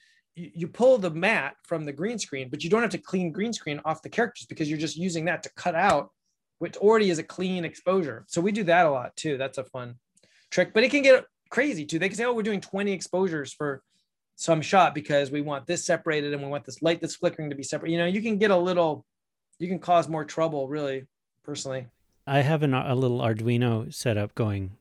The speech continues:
Speaker 2: at the school, and I've been repurposing old tracks and buying linear bearings and kinda putting together some motion control stuff.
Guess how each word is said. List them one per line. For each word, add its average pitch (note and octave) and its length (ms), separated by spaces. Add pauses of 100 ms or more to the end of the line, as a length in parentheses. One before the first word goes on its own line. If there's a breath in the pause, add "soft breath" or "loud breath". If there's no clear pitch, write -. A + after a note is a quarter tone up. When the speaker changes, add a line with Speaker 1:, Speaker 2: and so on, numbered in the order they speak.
Speaker 2:
at G#2+ 80
the G#2 80
school, A2 320
and G#2 140
I've F#2+ 100
been A2 160
repurposing A2 720
old G2+ 220
tracks G#2 440
and F2+ 160
buying G2 320
linear G2 380
bearings F#2+ 480
and F#2 120
kinda G2 200
putting F#2+ 300
together F#2+ 320
some G2+ 180
motion G2 300
control G#2+ 320
stuff. B2 200